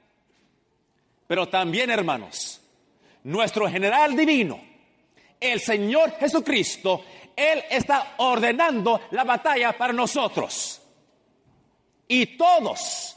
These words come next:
no importa cuál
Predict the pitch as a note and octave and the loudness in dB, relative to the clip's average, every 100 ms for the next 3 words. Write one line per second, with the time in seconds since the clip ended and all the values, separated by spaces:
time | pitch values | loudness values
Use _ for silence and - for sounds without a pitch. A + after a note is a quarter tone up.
0 | _ _ _ _ _ _ _ _ _ _ | _ _ _ _ _ _ _ _ _ _
1 | _ _ _ - D#3 G3 D#4+ E4+ C#4 D4 | _ _ _ -10 -4 0 2 2 0 2
2 | D4 C#4 A#3 - A#3 D4+ E4+ D#4+ | 2 2 -2 -2 0 4 4 2